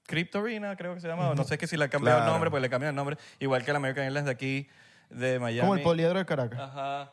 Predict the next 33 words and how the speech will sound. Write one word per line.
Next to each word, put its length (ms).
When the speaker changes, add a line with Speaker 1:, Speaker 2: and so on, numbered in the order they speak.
Speaker 1:
pero 120
se 80
llama 140
igual. 280
Pero 140
es 20
un 60
prestigio 420
de 120
nom-, 280
de 160
nombre. 480
Como 200
que 100
siento 280
que 120
no, 260
como 200
no 80
le 60
han 60
cambiado 280
el 100
nombre, 360
por 100
ejemplo, 140
yo 100
crecí 220
con 120
el 60
American 320
Airlines 220
Arena. 340